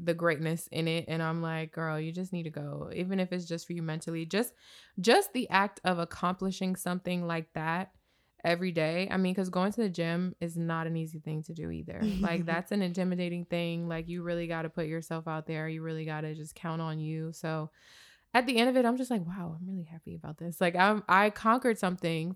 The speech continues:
Speaker 1: for the day. It just makes you feel so good once
Speaker 2: Yeah.
Speaker 1: you do it. So, I mean, that can be with anything, not just the gym.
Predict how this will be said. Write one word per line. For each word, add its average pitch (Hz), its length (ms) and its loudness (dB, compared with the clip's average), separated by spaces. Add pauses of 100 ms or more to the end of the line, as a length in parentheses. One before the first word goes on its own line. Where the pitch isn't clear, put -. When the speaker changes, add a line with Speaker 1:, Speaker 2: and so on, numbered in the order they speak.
Speaker 1:
for 170 140 2
the 180 120 -2
day. 220 380 6
It 196 40 2
just 240 160 2
makes 240 240 4
you 240 60 -18
feel 214 160 0
so 196 160 0
good 180 240 0
once 165 180 -2
Speaker 2:
Yeah. 170 100 0
Speaker 1:
you - 120 0
do 160 60 0
it. 156 200 -4
So, 160 300 -4 (420)
I - 100 -4
mean, 208 180 6
that 226 140 6
can 269 120 2
be 240 80 4
with 202 160 2
anything, 165 400 0
not 160 180 -4
just 165 180 -6
the 165 80 -2
gym. 160 460 -2